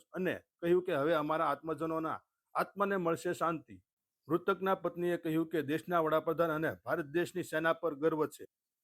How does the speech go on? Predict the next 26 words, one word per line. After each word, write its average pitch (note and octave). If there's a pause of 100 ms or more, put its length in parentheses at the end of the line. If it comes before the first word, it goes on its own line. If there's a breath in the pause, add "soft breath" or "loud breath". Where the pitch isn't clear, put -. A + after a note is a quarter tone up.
(160)
પહેલગામની F#3
હુમલાની F3
ઘટનામાં D3+
ભાવનગરમાં E3+
રહેતા D#3+
પિતા G3
પુત્રના F3+
મોત D#3 (120)
થયા D#3
હતા, C#3+ (920)
ત્યારે F3
લોકોને F3+
હજી D#3+
તે F#3+
પ્રશ્નના F3
જવાબ D3+
નથી D#3+
મળ્યા F3+
કે F3
ત્યાં E3
આગળ E3 (440)
સુરક્ષા G3+
જવાનો E3+
કેમ F#3
ન F3+
હતા. C#3